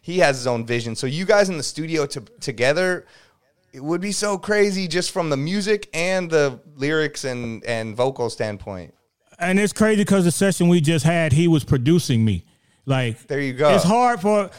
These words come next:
Speaker 2: like, I'm an artist, producer,
Speaker 1: Yeah.
Speaker 2: and, like, the only person that's really produced me well,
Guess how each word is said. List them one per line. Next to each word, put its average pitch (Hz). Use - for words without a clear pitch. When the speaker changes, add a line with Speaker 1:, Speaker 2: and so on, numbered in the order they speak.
Speaker 2:
like, 208
I'm 247
an 214
artist, 208
producer, 202
Speaker 1:
Yeah. 127
Speaker 2:
and, 175
like, 175
the 160
only 202
person 196
that's 175
really 160
produced 175
me 170
well, 190